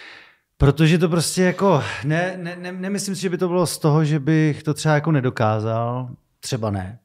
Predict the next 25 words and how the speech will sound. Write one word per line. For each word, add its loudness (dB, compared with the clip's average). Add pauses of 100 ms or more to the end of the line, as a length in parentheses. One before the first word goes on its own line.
(120)
Já -6
fakt -6
nevím, -2 (100)
jak, -8
jako -2
hluboce 0
jejich -2
znalosti -4
fakt -6
sahají -2
a, -6
a -8
do 0
jaký -2
míry -4
to -2
je 2
real -4
a -4
není -2
a, -6
a, -8
a -14
tak -6
dále. -4